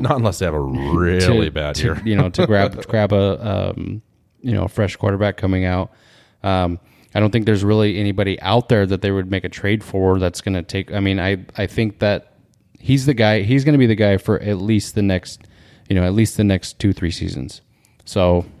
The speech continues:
Speaker 2: you know, you develop your backups and that kind of thing, but, um, I don't think he's gonna be going anywhere.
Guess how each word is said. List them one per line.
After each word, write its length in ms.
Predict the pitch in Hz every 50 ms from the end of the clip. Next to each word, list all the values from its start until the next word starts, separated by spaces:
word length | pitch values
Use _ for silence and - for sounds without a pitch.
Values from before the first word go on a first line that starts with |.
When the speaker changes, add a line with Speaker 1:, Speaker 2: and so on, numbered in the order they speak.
| _ _ _ _ _ _ _ _ _ _ _ _ _ _ _ _ _ _ _
Speaker 2:
you 80 | - 107
know, 140 | 95 92 90
you 160 | 95 98 101
develop 400 | 101 104 98 104 98 101 104 104
your 80 | 113 95
backups 540 | 101 98 98 - - 104 104 - - -
and 100 | 101 98
that 140 | 98 95 -
kind 120 | - 98 95
of 80 | 92
thing, 240 | - 101 98 98 98
but, 440 | 95 95 87 85 - - _ - 101
um, 500 | 95 90 87 85 80 76 78 76 73 71 -
I 80 | - 104
don't 200 | 101 95 90 85
think 180 | - 92 87 95
he's 180 | 95 92 90
gonna 160 | 92 87 87
be 120 | 87 85 85
going 260 | 90 87 85 73 65
anywhere. 400 | 64 65 67 67 69 71 95 -